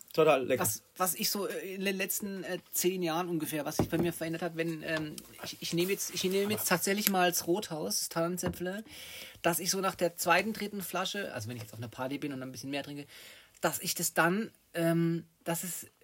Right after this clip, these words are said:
Speaker 1: Was er aktuell auch nicht tut, nur zur Info.
Speaker 2: Äh, aktuell nicht, nee. <laughs> Äh, aber, aber ich kann's dann nicht mehr so trinken, weil's mir dann jetzt mir wieder bei der Perlage, weil mir, weil mir das einfach zu,
Speaker 1: Mhm.
Speaker 2: das, das rockt mich zu sehr,
Speaker 1: Ja, ja,
Speaker 2: ne?
Speaker 1: klar.
Speaker 2: Und das hier ist ein Bier, glaub ich, was einfach,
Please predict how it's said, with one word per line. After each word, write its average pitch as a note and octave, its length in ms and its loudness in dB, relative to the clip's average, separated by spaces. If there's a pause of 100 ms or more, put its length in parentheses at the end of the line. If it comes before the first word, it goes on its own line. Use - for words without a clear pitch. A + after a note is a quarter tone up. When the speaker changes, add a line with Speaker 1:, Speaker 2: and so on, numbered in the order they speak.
(240)
Speaker 1:
Was A#2+ 160 4
er - 80 6
aktuell C#3+ 220 4
auch A#2 100 4
nicht A2 220 2
tut, A#2+ 220 -2 (180)
nur B2 160 -8
zur B2 140 -6
Info. A2+ 120 -8
Speaker 2:
Äh, - 300 -16
aktuell D#3 380 -6
nicht, E3+ 160 -2
nee. F3+ 100 -4 (260)
<laughs> - 140 -12
Äh, F3+ 180 6 (220)
aber, F3 380 2
aber F3 280 4
ich - 180 -6 (180)
kann's A3+ 280 2
dann G#3 220 6
nicht A3+ 160 -2
mehr A3 100 4
so G#3+ 140 -2
trinken, C4+ 360 -2
weil's G3+ 240 2
mir G3+ 160 2
dann F#3+ 100 -6 (180)
jetzt G3 240 -4
mir G3+ 100 -2
wieder F#3+ 140 0
bei F#3+ 100 -2
der F3 100 2
Perlage, F3 420 -2
weil F3+ 200 0
mir, F#3 160 -2 (160)
weil E3+ 180 0
mir F#3+ 120 2
das G3 120 -4
einfach F3+ 300 -6
zu, F#3+ 460 -4
Speaker 1:
Mhm. C3 240 -2 (840)
Speaker 2:
das, E3+ 200 -6
das - 340 0
rockt A3 240 4
mich C4 200 -2
zu A3+ 120 0
sehr, E3+ 360 0
Speaker 1:
Ja, C3 140 8
ja, C#3 160 12
Speaker 2:
ne? D#3+ 140 2
Speaker 1:
klar. A#2+ 200 2 (420)
Speaker 2:
Und F#3 300 6
das C#4+ 220 6
hier G3+ 400 0
ist F#3 160 -2
ein F#3 140 -2
Bier, G3 200 -4
glaub F#3 260 2
ich, F#3 160 -6
was F3+ 160 -2
einfach, E3+ 360 -6